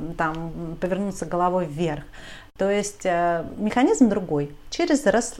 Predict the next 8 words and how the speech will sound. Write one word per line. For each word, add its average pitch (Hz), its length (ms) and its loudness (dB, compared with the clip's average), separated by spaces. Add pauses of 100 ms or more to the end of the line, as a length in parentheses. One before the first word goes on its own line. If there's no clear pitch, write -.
выравнивание 180 720 6 (140)
таза 320 280 6
и 294 320 2
расслабление 185 680 -4
матки. 160 420 -10 (500)
Но 240 460 8 (220)
это 269 260 4
может, 262 640 4